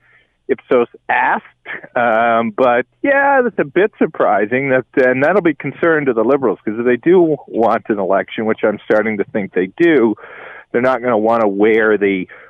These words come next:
"Oh, we triggered it." Not that that has lasting impacts, but you still wouldn't like to start with having to defend your opportunism.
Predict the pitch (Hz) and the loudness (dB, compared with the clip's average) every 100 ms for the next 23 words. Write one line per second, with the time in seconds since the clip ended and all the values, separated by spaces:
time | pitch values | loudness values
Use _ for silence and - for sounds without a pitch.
0 | - 104 101 107 - - 120 107 92 92 | -2 0 2 0 -2 -4 0 0 -2 -4
1 | 147 160 160 113 107 - 107 87 92 95 | -2 -2 -2 0 -2 0 -4 -2 -2 -2
2 | - 104 98 120 - 160 190 - 185 147 | -4 -8 -6 -6 -2 -2 -2 -4 -2 -2
3 | 139 - 120 98 110 104 104 95 92 98 | -2 0 0 2 0 0 -2 -2 -4 -10
4 | - 110 95 82 101 90 113 98 95 92 | -4 -2 -2 -2 -6 -2 -2 -2 -4 -6
5 | 90 95 - 110 98 92 92 82 - - | -6 -6 -4 -4 -4 -2 -2 -4 -8 -2
6 | 143 139 95 | 0 0 -4